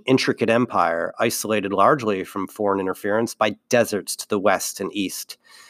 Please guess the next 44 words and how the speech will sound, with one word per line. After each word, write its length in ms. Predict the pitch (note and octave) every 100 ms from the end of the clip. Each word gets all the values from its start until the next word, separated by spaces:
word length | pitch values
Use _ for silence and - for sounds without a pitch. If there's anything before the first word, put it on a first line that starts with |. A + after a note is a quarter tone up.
| _
and 140 | A2+ A2
huge 480 | - - A3+ D#3
waterfalls 680 | G#2+ A2+ D3 - G#2 F2 F2
called 280 | - G2+ -
cataracts 720 | - C3+ A#2 F#2 E2+ D#2+ -
in 80 | F#2+
the 60 | E2
southern 380 | - A#2+ A#2
end 140 | G#2+ G#2
of 80 | F#2+
the 80 |
Nile 280 | G2 G2 G2
River 360 | G2 F#2+ F#2 F2+ _ _
that 120 | -
separated 680 | - - D#3+ - B2 G#2 F#2+
physically 540 | - D3 - F2+ F2+
Egypt 380 | F2+ A2+ G#2+ G#2+
from 220 | - G#2
its 140 | F#2+ -
southern 420 | - B2+ A#2+ A2
neighbor 300 | G2+ F#2+ F#2+
Nubia. 580 | G2 B2 G#2+ F2 F2 - _ _ _ _ _ _ -
To 80 |
the 100 | B2
north 260 | B2+ D3 D#3+
of 80 | A#2
Egypt 320 | A#2 A2+ -
is 140 | A2
the 80 | G2
Mediterranean 680 | G#2+ A2 G#2 A2+ G#2+ G#2+ G#2
Sea, 440 | - F#3+ B2+ F2+
and 100 | F#2
this 160 | G#2 - -
acted 340 | G#2 - G#2+
as 100 | G2
a 60 | F#2
buffer 460 | - C#3+ - - - _ _ _ -
and 120 | G2
trade 340 | - D3+ C#3
route 240 | E2+ E2 -
connecting 500 | - G#2+ A#2+ - A2+
Egypt 340 | F2+ G#2 G#2 -
to 100 | G2
Europe 340 | G2 G2 G#2+